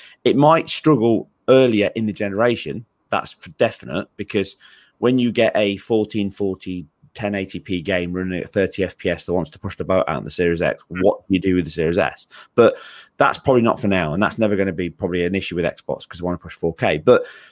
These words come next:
Speaker 1: f-, let's take God of War as an example. I, if they're gonna scale the engine, it all depends on what they're doing as a game mechanic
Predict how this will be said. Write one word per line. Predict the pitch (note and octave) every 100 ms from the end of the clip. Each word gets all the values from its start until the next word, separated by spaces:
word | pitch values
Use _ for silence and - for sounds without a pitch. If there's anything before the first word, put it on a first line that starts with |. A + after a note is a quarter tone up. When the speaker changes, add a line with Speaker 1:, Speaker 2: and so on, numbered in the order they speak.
| _ _ _ _ - -
Speaker 1:
f-, | _
let's | D3+ E3
take | F3 D3+
God | C#3+
of | C3+
War | A#2+ A#2+
as | A2
an | G#2
example. | F#2 A2 G#2 F#2 F#2+
I, | A#2+ -
if | C#3 -
they're | D#3+
gonna | C#3+ B2+ A2+
scale | - C3 A#2+
the | G2+
engine, | A2+ G#2+ F2+
it | G#2+
all | D#3+
depends | G2+ - D3 A2+
on | A#2
what | G#2+
they're | G#2+ G2
doing | G#2+ G#2
as | F#2+
a | G2
game | A2 A2 G2
mechanic | G2 - C3 E2+ - -